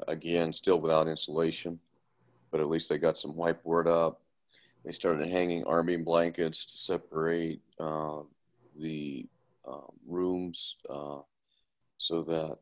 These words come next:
uh, there's a little bit more privacy between, uh, the kids and the, and the parents and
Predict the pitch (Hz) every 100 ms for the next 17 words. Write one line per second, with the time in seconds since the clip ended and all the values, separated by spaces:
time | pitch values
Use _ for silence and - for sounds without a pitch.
0 | - 80 80 78 76 80 82 76 76 73
1 | - 82 76 - 87 76 71 - 78 76
2 | 76 76 73 71 - - 82 82 - 76
3 | 73 - 67 73 71 80 76 73 76 -
4 | - 69